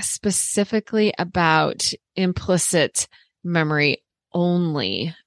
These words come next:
today. So I explained the difference between implicit and explicit in last week's episode. So I'm not gonna dive into that a ton, um,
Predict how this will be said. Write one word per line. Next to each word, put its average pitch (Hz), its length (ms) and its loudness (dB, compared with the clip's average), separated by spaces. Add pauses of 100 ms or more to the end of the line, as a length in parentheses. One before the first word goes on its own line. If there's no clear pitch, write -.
(140)
today. - 560 -4 (500)
So - 140 -6
I 165 40 2
explained 214 360 0
the 330 40 2
difference 277 260 2
between 247 260 2
implicit 214 440 -2
and 196 100 -2
explicit 196 460 -4
in 196 80 -2
last 180 500 0
week's 170 240 -4
episode. 147 680 -2 (400)
So - 240 0
I'm 175 100 0
not 214 140 2
gonna 302 180 0
dive 226 240 2
into 190 300 -2
that 165 260 0
a 202 120 -2
ton, 180 720 -2 (640)
um, 185 380 2